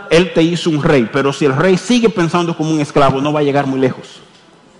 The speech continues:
Cambió tu naturaleza. Te corresponde a ti empezar a pensar con esa naturaleza nueva.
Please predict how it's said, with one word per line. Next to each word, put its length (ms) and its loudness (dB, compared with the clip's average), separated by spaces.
Cambió 260 -4
tu 140 -8
naturaleza. 680 -8
Te 100 -4
corresponde 540 -6
a 40 -6
ti 120 -6
empezar 340 -6
a 140 -6
pensar 500 -6
con 140 -10
esa 160 -12
naturaleza 560 -12
nueva. 260 -12